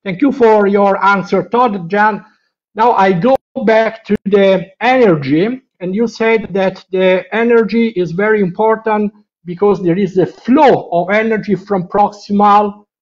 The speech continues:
to distal in the throwing motion. Please, uh, six, seven minutes, I give a, a talk to explain how, uh, the biomechanics behi-, behind transferring energy.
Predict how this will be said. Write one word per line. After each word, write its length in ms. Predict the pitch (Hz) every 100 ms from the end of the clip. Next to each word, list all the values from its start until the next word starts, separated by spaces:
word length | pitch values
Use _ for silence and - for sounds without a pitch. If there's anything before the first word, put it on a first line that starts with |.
| -
to 100 | 175
distal 240 | 208 156 175
in 120 | 175
the 100 | 180
throwing 460 | 180 202 202 190 175
motion. 440 | 156 120 117 107 _ _ _ _ _ _ _ _ - - - _ _ _ -
Please, 260 | 254 226 233 269 - 254 294 _ _ _ _ -
uh, 300 | 170 180 175
six, 380 | 170 247 233 -
seven 340 | 233 214 190
minutes, 480 | 196 226 254 254 - 185
I 160 | 190
give 240 | 185 208 196
a, 180 | 190
a 120 | 160 -
talk 500 | 226 226 262 - - _ _ -
to 80 |
explain 760 | 175 - _ 202 214 226 226 233 _ _ _
how, 220 | 208 208 220
uh, 160 | 208 160
the 100 | 180
biomechanics 1040 | 180 196 190 180 247 247 202 170 - - 156 - _ _ _ _ _ -
behi-, 520 | 165 180 190 196 196
behind 600 | 180 190 233 226 226 208
transferring 840 | - 180 170 - 233 226 214 202 196 160
energy. 520 | 208 175 139 107 107